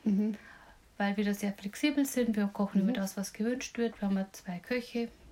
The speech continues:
Speaker 1: Mhm.
Speaker 2: zweieinhalb Köche eigentlich. Und sie hat das zuerst gar nicht glauben können, dass das wirklich keiner weiß, dass sie hier ist und dass sie
Speaker 1: Mhm.
Speaker 2: sich ganz frei bewegen konnte. Hat im Häuschen gewohnt mit ihrem Hund.
Speaker 1: Mhm.
Speaker 2: Ihr Sohn war dabei, die Tochter konnte nicht, weil die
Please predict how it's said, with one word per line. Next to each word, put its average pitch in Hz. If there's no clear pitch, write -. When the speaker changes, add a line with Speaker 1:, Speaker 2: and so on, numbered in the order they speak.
Speaker 1:
Mhm. 208
Speaker 2:
zweieinhalb 214
Köche 208
eigentlich. 196
Und 208
sie 208
hat 202
das 196
zuerst 202
gar 202
nicht 196
glauben 226
können, 240
dass 196
das 202
wirklich 233
keiner 202
weiß, 202
dass 247
sie 240
hier 247
ist -
und 208
dass 196
sie 190
Speaker 1:
Mhm. 202
Speaker 2:
sich 208
ganz 220
frei 202
bewegen 220
konnte. 254
Hat 202
im 202
Häuschen 226
gewohnt 220
mit 202
ihrem 190
Hund. 269
Speaker 1:
Mhm. 202
Speaker 2:
Ihr 214
Sohn 226
war 226
dabei, 214
die 208
Tochter -
konnte 262
nicht, 254
weil 196
die 196